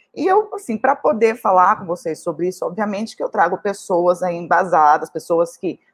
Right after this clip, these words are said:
conhecem do assunto, pra compartilhar seus conhecimentos e interpretações com vocês. Então,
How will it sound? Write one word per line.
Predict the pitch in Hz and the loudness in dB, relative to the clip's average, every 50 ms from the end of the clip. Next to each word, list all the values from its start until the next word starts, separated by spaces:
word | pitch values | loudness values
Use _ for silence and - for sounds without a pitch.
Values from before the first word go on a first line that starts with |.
| _ - | _ -4
conhecem | 185 170 165 160 165 175 196 - - 214 | -4 -4 -2 -2 0 0 0 0 -2 -4
do | 196 190 | 0 0
assunto, | 175 175 - - 180 175 170 151 - - 240 - _ _ _ _ _ _ _ _ _ - 226 | 0 -2 -2 -6 -6 -4 -4 -6 -8 -12 -16 -16 _ _ _ _ _ _ _ _ _ -8 -6
pra | - 220 | -4 -2
compartilhar | 233 233 220 226 208 214 - - 220 214 185 180 175 214 - _ _ _ _ | 0 0 2 2 0 0 -2 -4 0 2 4 4 4 0 -4 _ _ _ _
seus | - - - 202 190 | -8 -4 -4 -2 -2
conhecimentos | - 190 175 175 175 - 196 180 170 165 165 180 - - 95 - - - - | -2 -4 -4 -4 -6 -6 -6 -6 -4 -6 -6 -8 -10 -12 -14 -14 -14 -14 -12
e | 185 | -10
interpretações | 180 175 208 - 180 185 175 175 180 - - 175 160 160 - | -6 -6 -2 0 0 0 2 2 -2 -2 -2 -8 -8 -6 -4
com | - 180 175 | -4 -2 2
vocês. | 180 196 190 - - - 139 135 156 | 2 2 2 0 -6 -10 -10 -8 -8
Então, | 165 156 _ - - 240 240 220 180 151 | -10 -10 _ 2 4 4 4 4 2 -2